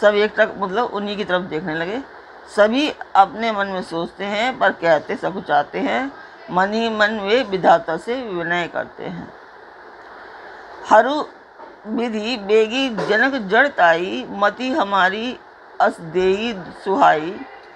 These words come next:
बिनु विचार पनु तजी नर नाहु,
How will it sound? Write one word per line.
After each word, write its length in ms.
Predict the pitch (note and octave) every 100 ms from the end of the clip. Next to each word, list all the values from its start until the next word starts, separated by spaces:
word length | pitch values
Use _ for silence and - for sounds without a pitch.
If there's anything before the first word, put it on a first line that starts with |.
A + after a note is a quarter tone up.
| - - -
बिनु 320 | F3+ A#3 D4
विचार 520 | D4 B3 G#3+ A3+ B3 C4
पनु 400 | A3 A#3+ B3+ A#3+ F3+ E3+ - - - - - - - - -
तजी 300 | A3 A3 C4
नर 340 | A3 G#3 C4
नाहु, 420 | A#3 F#3+ E3+ E3+